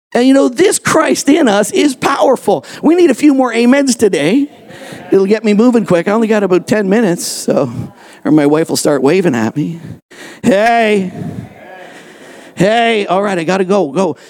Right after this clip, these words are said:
Well, transfiguration. So the transfiguration is, is where we are. Here's where we go up the mountain. And this is a big trip.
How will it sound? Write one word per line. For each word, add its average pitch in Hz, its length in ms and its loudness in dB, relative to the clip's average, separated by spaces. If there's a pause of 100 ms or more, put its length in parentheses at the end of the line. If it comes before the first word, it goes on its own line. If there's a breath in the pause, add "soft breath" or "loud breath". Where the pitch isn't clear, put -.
Well, 254 160 2
transfiguration. 285 880 0
So 226 140 2
the 240 80 -6
transfiguration 254 960 0
is, 185 140 2
is 185 160 0
where 202 180 0
we 180 120 2
are. 156 240 -4 (360 loud breath)
Here's 226 280 2
where 247 100 2
we 220 100 0
go 214 180 0
up 190 80 -6
the 190 80 -2
mountain. 190 320 -2
And 220 80 0
this 370 220 0
is 415 100 0
a 294 140 0
big 262 400 -2
trip. 277 500 -2